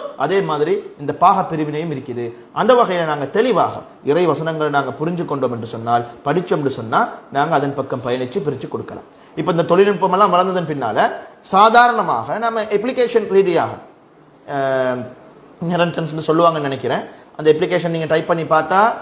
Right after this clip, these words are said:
இங்கிலீஷ்லயும் இருக்குது. உங்களுக்கு அரபிக் கேளும்னு சொன்னா உலமாக்களை பொறுத்தவரையில அவங்களுக்கு வந்து அந்த சிஹாம்னு சொல்லி ஒரு அப்ளிகேஷன் ஒன்று இருக்குது. அதுல நாங்க தாராளமாக போட்டு பங்குகளை பிரிச்சு அழகாக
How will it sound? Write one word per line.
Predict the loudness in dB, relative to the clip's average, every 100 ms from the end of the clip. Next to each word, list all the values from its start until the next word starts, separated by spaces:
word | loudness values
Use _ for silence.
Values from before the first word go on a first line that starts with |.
| -8
இங்கிலீஷ்லயும் | -6 -6 -4 -2 0 0
இருக்குது. | -2 0 0 0 -4 -16 -20 -20 -20 -10
உங்களுக்கு | 0 2 4
அரபிக் | 4 4 4 4
கேளும்னு | 0 0
சொன்னா | -4 0 2
உலமாக்களை | 4 2 2 0
பொறுத்தவரையில | -2 -2 0 0 2 2 2 -2 -14 -2
அவங்களுக்கு | 0 2 -2 -4
வந்து | -2
அந்த | -2 -2
சிஹாம்னு | 0 0 0 -2
சொல்லி | -4 -2 0
ஒரு | 2
அப்ளிகேஷன் | 0 -2 -4 -4
ஒன்று | -2 -2
இருக்குது. | 0
அதுல | 2 2
நாங்க | 0 0
தாராளமாக | 4 6 6 4 2 0 0
போட்டு | -2 -2 -2
பங்குகளை | -4 -2 -4 -4
பிரிச்சு | -6 -4
அழகாக | 0 0 0 -2